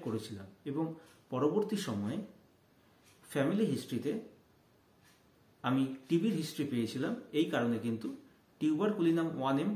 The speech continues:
ওষুধটি প্রেসক্রাইব করেছিলাম এবং রেজাল্ট আপনারা দেখতে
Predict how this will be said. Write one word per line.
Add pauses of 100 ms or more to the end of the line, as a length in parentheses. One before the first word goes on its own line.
ওষুধটি (140)
প্রেসক্রাইব
করেছিলাম (1080)
এবং (120)
রেজাল্ট
আপনারা (400)
দেখতে